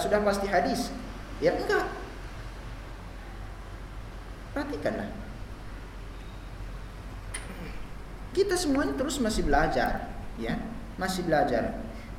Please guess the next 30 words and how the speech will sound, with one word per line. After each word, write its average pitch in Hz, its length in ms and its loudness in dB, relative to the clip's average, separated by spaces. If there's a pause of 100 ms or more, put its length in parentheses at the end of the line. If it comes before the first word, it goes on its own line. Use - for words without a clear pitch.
(140)
ya. 120 160 2 (1120)
Hmm. 214 240 0 (240)
Semuanya 277 400 6
kita 226 240 4
harus - 80 4
belajar. 131 480 8 (720)
Tetapi 240 320 4
kita 269 160 6
harus 233 160 6
luruskan 214 720 4 (720)
penyimpangan 202 720 8
yang 170 320 6 (800)
muncul 160 400 4 (500)
kepada 143 220 2
siapapun 196 480 6
yang 165 160 4
melakukannya 151 640 6
itu - 100 2 (140)
atas 285 320 4
dasar 247 320 8
ilmu. 294 560 8 (2250)
Tapi 180 160 4
bagaimana 226 240 8
kita 202 160 6
meluruskan 175 400 6
kalau 160 160 6
kita 151 160 4
nggak 135 160 4
punya 131 160 4
ilmunya? 123 400 4